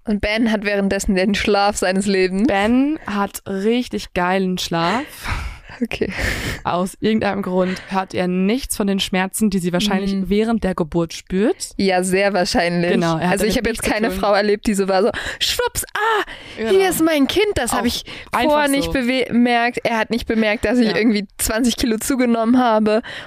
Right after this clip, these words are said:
Speaker 1: Und schwupps, er hat auch nicht bemerkt, dass ich jetzt hier so ein kleines Kind geboren habe.
Speaker 2: Also das war wirklich eine mega chillige Geburt. Kein
Speaker 1: Ja.
Speaker 2: einziges Geräusch. Weder vom Kind noch von der Frau anscheinend.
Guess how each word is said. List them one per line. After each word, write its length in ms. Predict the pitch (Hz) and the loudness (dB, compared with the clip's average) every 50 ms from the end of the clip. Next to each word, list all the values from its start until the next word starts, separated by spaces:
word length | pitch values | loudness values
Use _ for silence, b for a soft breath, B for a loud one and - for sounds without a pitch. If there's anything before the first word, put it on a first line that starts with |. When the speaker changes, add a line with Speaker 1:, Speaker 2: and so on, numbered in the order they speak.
| B B | B B
Speaker 1:
Und 200 | - 226 226 - | 0 0 2 0
schwupps, 300 | - - 233 226 - - | 0 -2 -2 -2 -2 -2
er 140 | - 220 | 0 2
hat 160 | 220 196 - - | 2 0 0 0
auch 100 | 214 226 | -2 -2
nicht 160 | 233 - - | -2 -2 -2
bemerkt, 320 | 226 208 208 196 196 - | 0 0 2 0 0 0
dass 120 | 208 208 226 | -2 0 2
ich 80 | 220 226 | 2 2
jetzt 180 | 202 196 - | 2 0 0
hier 140 | - 208 202 | 0 2 2
so 60 | 196 | 2
ein 60 | 190 196 | 0 0
kleines 320 | - - 196 190 208 - | 0 0 0 0 -2 -4
Kind 220 | - - 233 233 - | -2 -2 -2 0 0
geboren 440 | 185 185 202 175 175 185 190 220 220 | -2 0 0 0 0 2 2 2 2
habe. 160 | 202 190 190 | 2 2 2
Speaker 2:
Also 140 | - 180 175 | 2 2 0
das 180 | 185 185 - - | 0 -2 0 -2
war 100 | 196 202 | -2 -2
wirklich 200 | 233 - - 202 | -4 -8 -4 -2
eine 100 | 190 190 | 0 2
mega 240 | 185 208 208 220 214 | 2 2 2 0 -2
chillige 320 | - - 202 185 175 160 160 | 0 -2 -2 -4 -4 -6 -6
Geburt. 440 | - 180 156 - 165 160 139 - - | -6 -6 -6 -6 -10 -12 -12 -8 -4
Kein 200 | - 220 220 240 | -2 0 2 2
Speaker 1:
Ja. 60 | 247 240 220 | 2 2 2
Speaker 2:
einziges 260 | 190 180 180 196 214 | 2 2 2 0 0
Geräusch. 320 | 202 180 180 170 165 - - | 0 0 0 -2 -4 -6 -8
Weder 380 | 185 170 226 247 262 285 269 254 | -4 -2 -2 0 0 0 0 0
vom 240 | - 226 208 208 - | 0 0 0 -2 0
Kind 340 | - 226 214 214 214 - - | 0 0 0 0 0 0 0
noch 200 | 196 196 185 185 | 0 0 0 -2
von 160 | - - 180 | -6 -6 -6
der 120 | 175 170 | -6 -8
Frau 200 | - - 185 180 | -6 -2 0 0
anscheinend. 540 | 175 180 180 175 - 196 196 208 240 247 - | 0 0 -2 -2 -2 -2 -2 -2 -2 -4 -6